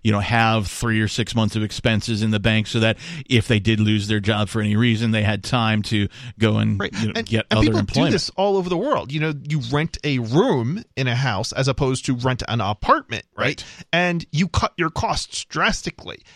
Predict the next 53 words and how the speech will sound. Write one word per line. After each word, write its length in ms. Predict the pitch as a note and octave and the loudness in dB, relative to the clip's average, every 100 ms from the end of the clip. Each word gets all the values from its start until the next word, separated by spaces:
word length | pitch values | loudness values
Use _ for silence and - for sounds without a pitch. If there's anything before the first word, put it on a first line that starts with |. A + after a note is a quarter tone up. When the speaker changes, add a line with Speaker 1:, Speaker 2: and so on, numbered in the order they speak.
| _ | _
Speaker 1:
Right. 100 | - | 0
Speaker 2:
And, 200 | F#3 F3 | 0 0
you 60 | G3+ | 0
know, 80 | F#3+ | 2
when 140 | F#3+ | 2
your, 200 | G#3 G3 - | 0 0 -2
when 200 | F#3+ G3+ | -4 0
your 160 | F#3+ | 0
rent 380 | B2+ C3 C4+ - | 0 0 0 -2
is 100 | C#3 | -4
three 220 | - C#3+ C3 | -4 -4 0
hundred 180 | A#2+ | 2
dollars 280 | A2+ G2+ G#2+ | 2 2 0
a 60 | G#2 | -2
month 260 | F#2+ G2 | -2 -4
because 180 | - C3 | -4 -2
you're 100 | C#3 | 0
renting 320 | C3 C#3+ C#3 G2+ | 0 -2 -4 -4
a 160 | B2 | -4
room, 720 | G#2 G2 A#2 B3+ F#3+ A2+ A3+ - _ | -4 -4 0 2 2 0 -4 -10 _
you 60 | B2+ | -4
know, 100 | A#2 - - | -4 -4 -2
as 120 | D3+ | 0
opposed 400 | D3 D3+ C#3+ C3 | 2 2 0 -2
to, 160 | - B2 | -2 -2
you 120 | A#2+ | 0
know, 100 | B2 | -2
a 180 | A2 A#2+ | 0 -4
fifteen 320 | - D#3+ D3+ | -4 -6 0
hundred 120 | C3+ B2 | 0 2
dollar 240 | A2 F2+ | 0 0
apartment, 640 | E2+ - D4+ - G2+ B2+ - - _ _ | -4 -2 -2 -4 -6 -6 -8 -20 _ _
you 80 | E3 | 0
know, 120 | D#3 _ | 0 _
all 140 | D#3+ G#3+ | -2 0
of 80 | E3+ | -2
a 60 | |
sudden 260 | - G3+ C#3 | -2 -2 0
you 200 | E3 E3+ | -2 0
actually 480 | D3 E3+ - - D#3 | 0 0 -2 -2 -2
do 180 | C#3 D#3 | 2 2
have 200 | C#3 B2+ | 2 0
money 160 | C3 | -4
in 60 | B2 | -4
the 60 | A2 | 0
bank 300 | C3+ A#2+ - | 0 0 -6
to 100 | B2+ | -4
put 200 | C3 C3 | -4 -2
away 260 | A#2+ G#2 A2 | -2 -2 -2
for 180 | A#2 | -2
a 40 | A2 | -2
rainy 300 | G2 F2 F#2 | -2 -4 -2
day. 200 | C3 | -2